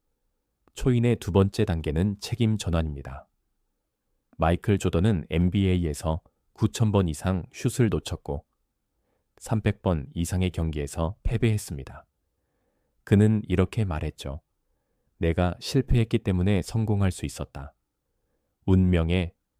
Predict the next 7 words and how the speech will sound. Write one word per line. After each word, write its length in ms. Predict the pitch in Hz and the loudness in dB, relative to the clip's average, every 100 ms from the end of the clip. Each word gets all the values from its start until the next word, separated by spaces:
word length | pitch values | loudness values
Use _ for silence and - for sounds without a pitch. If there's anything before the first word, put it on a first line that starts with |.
| _ _ | _ _
아모르 380 | 85 82 80 92 | -2 0 2 0
파티." 460 | - 98 - 92 - _ _ _ _ _ _ _ _ _ _ _ | -2 -8 -10 -20 -20 _ _ _ _ _ _ _ _ _ _ _
주어진 460 | - 113 104 117 113 | 0 4 6 4 2
운명을 580 | - 90 90 85 90 104 | 2 2 4 4 2 0
사랑하라. 600 | 101 - 113 95 73 69 _ _ _ _ _ _ _ _ | -2 -4 -4 -4 -6 -10 _ _ _ _ _ _ _ _
프리드리히 680 | - 120 110 107 101 104 92 | 0 0 2 2 2 0 -2
니체. 440 | 82 82 - 67 | -2 -4 -4 -14